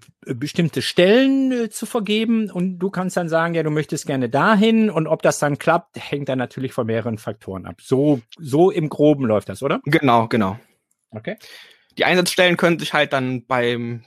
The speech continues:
Speaker 2: D R K oder wo auch immer melden und sagen, ja, wir hätten gerne F S Jler. Und wenn die dann halt, also da gibt's auch noch Faktoren, ob die jetzt F S Jler bekommen oder nicht, je nachdem, wie viele, ähm, ich sag mal, F-,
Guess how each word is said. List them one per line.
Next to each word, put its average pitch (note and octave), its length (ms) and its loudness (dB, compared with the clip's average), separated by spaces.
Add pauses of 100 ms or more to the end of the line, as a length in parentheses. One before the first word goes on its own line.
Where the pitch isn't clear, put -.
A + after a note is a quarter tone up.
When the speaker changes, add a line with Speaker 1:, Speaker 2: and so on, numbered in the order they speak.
(300)
Speaker 2:
D C3 80 2
R A#2+ 100 4
K C3 240 0
oder A#2+ 220 0
wo A#2 80 -2
auch A2+ 100 -2
immer A#2+ 520 -2
melden C3 320 4
und B2 120 -2
sagen, B2+ 300 2
ja, C3 240 0
wir C3+ 100 -2
hätten C3+ 200 -4
gerne A#2 360 -4
F A#2 120 -6
S A2+ 120 -6
Jler. F3+ 360 2 (500)
Und C3 420 -6
wenn B2+ 420 -2 (380)
die C3 80 2
dann C3 140 2
halt, B2 440 0
also B2+ 100 0
da A#2+ 40 -4
gibt's C3+ 160 0
auch C#3+ 60 4
noch C3+ 80 4
Faktoren, C#3+ 440 0
ob B2+ 120 -2
die B2+ 80 -2
jetzt B2 140 0
F B2+ 100 -4
S - 80 -12
Jler A#2+ 220 -4
bekommen C3 420 0
oder A#2+ 160 2
nicht, C3 260 0
je B2+ 80 2
nachdem, A#2+ 300 0
wie A2+ 40 -6
viele, A#2 520 0
ähm, A2+ 380 -2
ich C3+ 60 -16
sag A#2 120 -10
mal, B2 60 -4
F-, - 240 -10